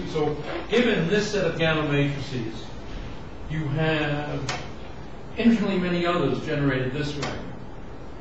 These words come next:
So in fact, indeed, if I haven't made a typo somewhere, <laughs> there are infinitely many typos generated this way by, uh,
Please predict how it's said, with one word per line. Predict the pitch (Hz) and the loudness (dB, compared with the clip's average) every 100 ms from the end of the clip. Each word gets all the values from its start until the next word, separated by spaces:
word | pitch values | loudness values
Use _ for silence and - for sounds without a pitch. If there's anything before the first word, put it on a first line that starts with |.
| - - - - | -12 -12 -12 -12
So | - 143 | -6 -2
in | 147 - | -2 0
fact, | 143 139 151 | 2 2 0
indeed, | 147 160 175 147 | -2 -4 -4 -4
if | 139 | -4
I | 135 | -2
haven't | 147 165 131 | 0 0 0
made | 127 | -2
a | - - | -2 -4
typo | 120 113 113 - | -4 -4 -4 -6
somewhere, | - - - - 98 - - - | -6 -8 -8 -6 -6 -6 -6 0
<laughs> | 170 139 - - - - - | 2 2 -2 -6 -10 -10 0
there | 143 | 4
are | 143 151 147 | 6 6 6
infinitely | 156 - 156 151 | 4 2 2 4
many | 123 120 - | 4 4 6
typos | 165 165 170 - - | 8 8 6 2 0
generated | 135 117 120 110 104 101 | -2 -2 -2 -4 -4 -6
this | 110 120 - | -4 -4 -4
way | - 113 - - - - - - - | -2 -4 -4 -6 -6 -8 -8 -8 -6
by, | 131 127 120 123 | -2 0 2 2
uh, | 120 117 113 113 | 2 2 0 -4